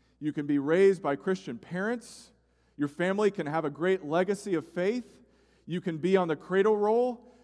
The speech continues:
You can be a church member. You can have been baptized. All of that. But if you haven't been born again, then you are not a Christian.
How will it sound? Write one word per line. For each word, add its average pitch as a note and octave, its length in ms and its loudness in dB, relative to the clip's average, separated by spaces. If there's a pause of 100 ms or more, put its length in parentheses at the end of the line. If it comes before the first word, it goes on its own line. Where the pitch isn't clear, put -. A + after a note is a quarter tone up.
You E3+ 120 -6
can F3 140 -4
be F#3 140 2
a D#3 60 4
church G3+ 360 -2
member. A3+ 500 0 (260)
You E3+ 120 -6
can F#3+ 140 -4
have F3 120 -2
been E3 140 -2
baptized. A3 840 0 (400)
All B3+ 240 6
of C4+ 80 2
that. A3+ 400 6 (1800)
But B2+ 100 -8
if - 80 -10
you G2+ 80 -12
haven't F#3+ 440 -10
been B2 180 -6
born F#3+ 600 0
again, D#3+ 600 2 (720)
then C3 240 -2
you G3+ 460 0
are D3 180 -2
not E3 580 0 (200)
a E3 100 -2
Christian. E3 680 -6